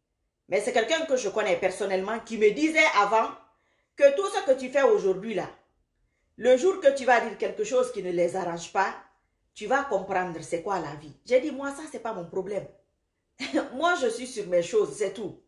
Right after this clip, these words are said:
Le moment de choses, chaque chose arrivera qu'il doit, qu'on doit faire. Donc, la personne m'a envoyé ça ce matin.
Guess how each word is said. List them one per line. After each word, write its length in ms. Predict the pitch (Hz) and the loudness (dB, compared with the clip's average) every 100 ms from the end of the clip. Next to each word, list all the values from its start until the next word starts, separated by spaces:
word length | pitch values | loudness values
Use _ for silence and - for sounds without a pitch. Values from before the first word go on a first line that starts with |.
| _ _ _ - | _ _ _ 2
Le 240 | 254 247 | 4 4
moment 320 | 247 294 320 320 | 2 2 0 2
de 80 | |
choses, 340 | 202 254 254 - - - - | 0 0 -2 -4 -16 -20 -6
chaque 280 | 285 254 - | 0 0 2
chose 300 | 233 208 - | 2 2 0
arrivera 480 | 190 196 185 180 180 | -4 -2 0 2 0
qu'il 200 | 175 165 | -4 -2
doit, 300 | 185 180 - | 0 0 -2
qu'on 120 | 185 | -4
doit 240 | 170 190 185 | -2 -2 -2
faire. 260 | 151 - - _ _ _ _ _ - | -6 -10 -16 _ _ _ _ _ 0
Donc, 180 | 392 | 2
la 120 | 320 277 | 2 0
personne 360 | 330 403 302 | 0 -2 -2
m'a 160 | 202 196 | 0 0
envoyé 240 | 208 202 | 2 2
ça 200 | 202 170 | 0 -6
ce 140 | - 151 | -8 -10
matin. 300 | 151 175 | -10 -8